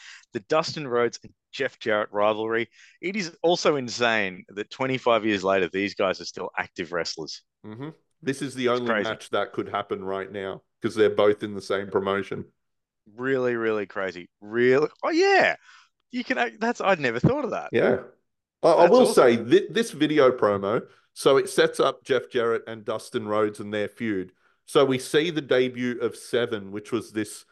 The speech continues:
Speaker 2: creepy kind of Undertaker child stalker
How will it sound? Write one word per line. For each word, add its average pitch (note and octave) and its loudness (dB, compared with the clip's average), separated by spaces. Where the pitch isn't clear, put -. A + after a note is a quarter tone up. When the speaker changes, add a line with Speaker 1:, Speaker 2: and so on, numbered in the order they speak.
Speaker 2:
creepy C3 0
kind A#2+ -2
of A2+ -6
Undertaker A#2 -2
child A#2+ 0
stalker G#2 -2